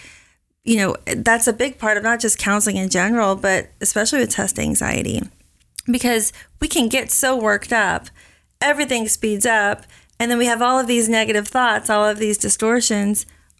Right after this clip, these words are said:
Our brain believes what we think, often it does,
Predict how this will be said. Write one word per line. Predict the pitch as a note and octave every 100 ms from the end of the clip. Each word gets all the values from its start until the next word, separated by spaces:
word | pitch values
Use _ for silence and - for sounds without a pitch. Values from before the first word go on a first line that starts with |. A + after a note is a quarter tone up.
| -
Our | G#3+
brain | A3+ D#4+ D4
believes | G3 F#3+ C4 C4+ A3+
what | - -
we | G3+
think, | A3 A#3 F#3+ -
often | F#3+ G#3 - -
it | -
does, | G3 E3+ A2+ G#3+